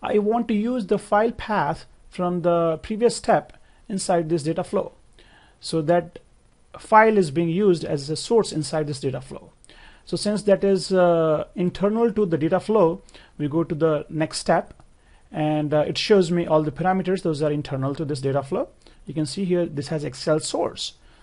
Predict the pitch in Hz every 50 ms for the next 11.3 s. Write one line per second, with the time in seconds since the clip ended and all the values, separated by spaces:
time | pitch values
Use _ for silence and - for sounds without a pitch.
0 | _ _ _ - - 151 147 151 185 165 151 147 165 165 180 170 - 175 165 165
1 | - - - 180 180 180 202 175 165 160 139 151 143 135 143 147 - - - -
2 | - - - - - 220 202 - - - - - - - _ _ - - _ _
3 | _ _ _ - _ - - - - - - 180 165 165 170 175 175 180 175 -
4 | - 185 185 185 180 - 185 180 180 - - 160 160 185 196 196 185 185 175 -
5 | - 170 170 165 - - - - _ _ _ - - _ _ - - - 151 147
6 | 147 143 143 135 131 135 - - _ _ - 147 143 139 147 143 - 190 - -
7 | - - 226 226 220 196 165 170 175 180 - _ _ _ _ - - - - -
8 | 160 160 160 160 170 165 160 160 156 - - - _ _ _ _ _ _ _ _
9 | _ _ _ 165 156 175 208 202 165 175 170 135 151 156 185 190 196 220 208 226
10 | 208 202 - 196 190 175 160 165 175 - - 202 196 - 208 202 190 190 185 -
11 | 147 151 160 - -